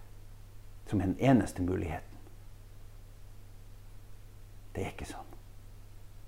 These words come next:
Og jeg blir lei meg, fordi at jeg vet at det sitter folk rundt omkring i Nord-Troms som føler et voldsomt ubehag over hele situasjonen.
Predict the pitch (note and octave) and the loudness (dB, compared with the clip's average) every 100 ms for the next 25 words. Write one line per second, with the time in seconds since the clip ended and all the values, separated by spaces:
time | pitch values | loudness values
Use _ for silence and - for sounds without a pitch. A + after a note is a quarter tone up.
0 | - - - - - - - - - A2 | -12 -12 -12 -12 -10 -10 -10 -10 0 8
1 | A#2+ A#2 A2 G#2 G#2+ - - - - - | 10 10 8 8 6 6 -2 -10 -10 -10
2 | - - G2 F#2+ F#2+ D#2 E2 - - - | -10 -6 2 4 4 2 -4 -6 -8 -10
3 | - - - - - - - - G2+ G2 | -12 -10 -10 -8 -8 -10 -10 -4 2 4
4 | G#2 G2+ G2+ B2+ - - F#2+ F#2 - C3 | 4 4 8 8 8 0 -2 -2 4 4
5 | - - D3 G#2 - B2+ - - F2 C3 | 4 8 10 10 8 6 6 2 4 8
6 | B2 - - - - G#2 D3 D#3 - E2+ | 8 6 -2 0 6 12 12 12 4 2
7 | D2 - - - - - - - - - | 0 -4 -8 -10 -12 -12 -12 -12 -10 -10
8 | - - - - - - - - - A2 | -10 -12 -12 -12 -12 -12 -12 -2 2 6
9 | - D#3+ A2+ G2 - C3+ F#3+ - - F2 | 12 12 12 8 10 12 12 12 4 2
10 | - - A#2+ A2+ F2+ E2 E2+ G#2 F#2 E2+ | 2 6 6 8 6 4 2 0 2 6
11 | A#2 G2 E2+ F2 - D#2+ E2 | 8 8 6 -4 -4 -4 -4